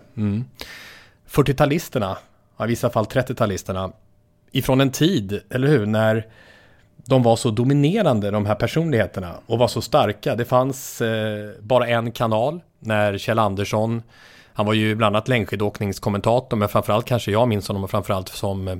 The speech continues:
programledare, och sen också som chef, redaktionschef. En mycket skicklig redaktionschef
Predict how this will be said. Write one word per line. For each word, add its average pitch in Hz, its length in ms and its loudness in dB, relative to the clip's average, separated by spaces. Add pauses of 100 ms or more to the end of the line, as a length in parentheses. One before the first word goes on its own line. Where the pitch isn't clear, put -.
programledare, 107 640 0
och - 220 0
sen 123 200 2
också 110 220 -2
som 98 180 -4
chef, - 260 0 (100)
redaktionschef. 120 800 -2 (160)
En 123 140 0
mycket 131 240 4
skicklig 170 640 2 (280)
redaktionschef 123 640 2